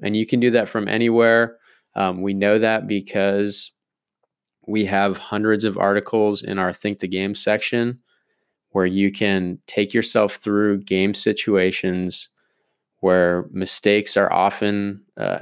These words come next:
happening and learn lessons and use that information so that you don't make those mistakes in the future. So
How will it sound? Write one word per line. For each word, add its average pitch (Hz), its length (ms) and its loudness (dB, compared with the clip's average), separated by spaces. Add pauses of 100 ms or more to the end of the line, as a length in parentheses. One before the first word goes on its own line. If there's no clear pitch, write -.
happening 120 680 -2 (720)
and 95 240 -2
learn 101 240 2
lessons 95 680 0
and 90 300 -4
use 110 280 2
that 107 200 2
information 98 720 -2
so 95 180 0
that 95 200 2
you 95 160 0
don't 98 160 0
make 95 180 -4
those 95 240 -2
mistakes 95 540 -2
in 95 80 -4
the 90 80 -4
future. - 480 -4
So 92 420 0